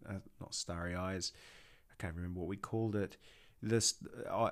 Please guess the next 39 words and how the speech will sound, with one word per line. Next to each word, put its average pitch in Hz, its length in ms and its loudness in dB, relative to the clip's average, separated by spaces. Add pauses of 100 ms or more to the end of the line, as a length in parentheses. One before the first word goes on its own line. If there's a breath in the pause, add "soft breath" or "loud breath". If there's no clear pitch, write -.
the, 107 100 0
sorry, 101 280 4
the 98 160 -2
In 131 140 6
the 117 60 4
Stars 113 480 4
technique. 92 560 0
I 110 100 0
can 139 120 -2
s-, - 240 4
see, 160 200 6
this 170 200 4
is, 135 160 2
this 131 120 4
is 139 100 4
the 107 100 0
challenge. 113 340 6
I 98 100 0
can 127 140 2
see 180 200 4
the 175 100 4
picture - 500 2
of 110 120 2
the 92 60 -4
cover 113 500 2
of 101 140 -2
what 107 180 2
it - 100 0
was. 120 320 2
I 92 60 0
can't - 260 0
remember 101 300 2
the 92 80 0
words 98 640 2
we 92 100 0
used 90 360 -4
to 98 60 -8
call 113 300 0
it, - 120 -2